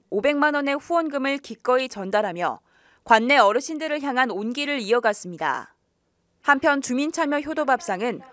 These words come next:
올해 삼월 준공 예정인 반찬 공장을 기반으로 그 규모를 키워 앞으로 더 많은 어르신이 이용할 수 있게 됩니다.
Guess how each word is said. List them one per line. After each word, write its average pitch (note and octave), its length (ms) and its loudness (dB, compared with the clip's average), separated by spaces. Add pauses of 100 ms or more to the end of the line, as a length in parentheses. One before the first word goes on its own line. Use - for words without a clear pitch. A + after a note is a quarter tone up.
(140)
올해 C4+ 260 4
삼월 D#4 360 -2
준공 C4 440 -6
예정인 B3 420 -4
반찬 C4+ 460 -4
공장을 C4 540 -2
기반으로 A3 540 0
그 A3+ 220 -6
규모를 A#3+ 420 -4
키워 F#3+ 420 -2 (360)
앞으로 C#4+ 400 -2
더 C4+ 160 0
많은 A3 360 2
어르신이 C4+ 560 -2
이용할 C#4 280 -2
수 C#4 180 -8
있게 A3+ 240 -2
됩니다. E3 640 -6